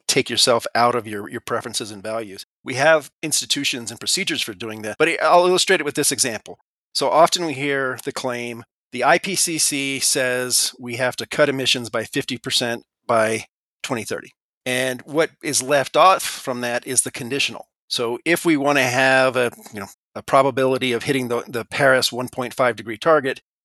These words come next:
then that implies we would have to cut emissions by a certain amount. The one point five degree target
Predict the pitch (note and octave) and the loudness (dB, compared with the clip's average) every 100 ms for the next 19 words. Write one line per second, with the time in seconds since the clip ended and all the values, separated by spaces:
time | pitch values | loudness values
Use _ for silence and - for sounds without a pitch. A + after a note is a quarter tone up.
0 | _ _ _ A2+ C3+ G3+ G3 D#3 B2 A#2 | _ _ _ -2 4 6 6 4 4 2
1 | G#2+ A#2+ A#2 A2+ A2+ A2 - B2 A2 A2 | -4 0 2 2 0 -4 -6 -12 -10 -6
2 | A#2+ G#2+ - A#2 G#2 G2+ _ _ _ - | -4 -4 -6 -8 -8 -12 _ _ _ 0
3 | A2+ G#2 G2+ G#2 G2 G#2 G2 - G#2+ G#2+ | 0 0 -2 -4 -6 -6 -2 -2 -4 -10
4 | G2 G2+ - - _ - C3+ F3 F3 D#3+ | -12 -14 -16 -20 _ -8 -2 0 2 0
5 | - D3+ C3+ B2+ B2+ A2+ - G3+ F#3 A2+ | 4 4 4 -6 -8 -6 0 2 2 -2